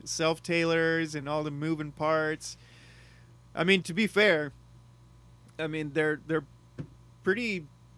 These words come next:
ingenious pieces of engineering to multiply work. It's kinda like a pulley,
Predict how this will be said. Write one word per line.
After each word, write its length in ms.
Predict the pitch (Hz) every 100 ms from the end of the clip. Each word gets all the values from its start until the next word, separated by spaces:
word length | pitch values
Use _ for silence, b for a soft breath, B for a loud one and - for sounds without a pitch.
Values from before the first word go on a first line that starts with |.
| -
ingenious 600 | 160 135 160 196 180 -
pieces 420 | - 180 175 143
of 120 | 135
engineering 680 | 156 147 139 147 143 - - - 151
to 100 | 156
multiply 640 | 147 156 170 - 156 151 147
work. 420 | 135 151 147 -
It's 160 | 160 -
kinda 200 | 196 175
like 120 | 147
a 60 | 135
pulley, 460 | 160 160 165 165